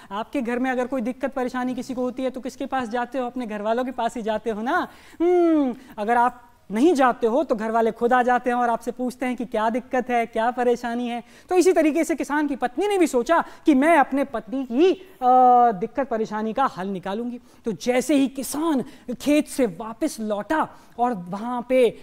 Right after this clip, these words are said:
कमरे के अंदर गया तो किसान की पत्नी भी दबे पाँव निकली और दबे पाँव निकल के छुप के एक तरफ से देखने लगी कि आखिर कर क्या रहा है। और उधर क्या देखती है कि किसान ने, अ, मटके में से, अ,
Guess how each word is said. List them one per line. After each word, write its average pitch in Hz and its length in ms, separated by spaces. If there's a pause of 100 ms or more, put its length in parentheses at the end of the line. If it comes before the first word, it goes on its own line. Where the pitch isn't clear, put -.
(580)
कमरे 240 220
के 262 100
अंदर 254 240
गया 254 240 (120)
तो 302 60
किसान 269 320
की 269 100
पत्नी 277 280
भी 262 100
दबे 262 320
पाँव 254 280
निकली 302 400 (320)
और 233 180
दबे 247 180
पाँव 262 220
निकल 240 300
के 302 180
छुप - 300 (100)
के 294 60
एक 262 340
तरफ 254 160
से 302 120
देखने 214 360
लगी 156 240 (280)
कि 233 60
आखिर 220 400
कर 262 140
क्या 233 200
रहा 170 120
है। 147 120 (260)
और 359 140
उधर 311 480
क्या 311 300
देखती 277 640
है 240 400 (280)
कि 330 100
किसान 269 640
ने, 269 280
अ, 269 580
मटके 220 400
में 269 140
से, 320 180
अ, 392 120